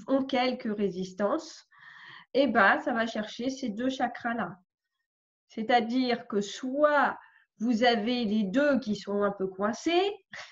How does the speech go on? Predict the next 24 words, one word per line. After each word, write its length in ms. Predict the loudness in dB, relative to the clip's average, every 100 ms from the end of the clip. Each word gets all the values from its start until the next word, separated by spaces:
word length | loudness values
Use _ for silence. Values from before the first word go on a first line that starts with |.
| 4
<laughs> 960 | 4 2 -14 _ -2 -2 -2 -10 _
même 580 | 4 8 8 6 2 0
quick, 640 | -2 6 6 6 -4 -14 -10 -2
verrouillés, 720 | 0 0 0 2 4 2 0 -6 -18 -16 -4
soit 440 | -4 -2 4 8 8
vous 240 | 8 6
en 100 | 4
avez 420 | 2 2 0 -4 2
un 160 | 6 6
en 80 |
particulier, 800 | 4 0 -2 -4 -4 -2 0 2 0 -2 -18 -20 -14 -4
soit 680 | -4 -2 4 6 6 4 2 -4
la 180 | -2 0
gorge, 540 | 0 0 0 -2 -6 -12
soit 420 | -18 -8 -2 0
le 60 | -2
sacré. 580 | -4 -8 -6 -2 -2 -2 -6 -20 -20 -20 _ _ _
Tout 140 | -4
dépend, 520 | 0 0 4 6 6
tout 140 | 4 2
dépend 340 | 0 4 4
de 80 | 4
votre 360 | 2 0 -2 -2
vie. 260 | -2 -4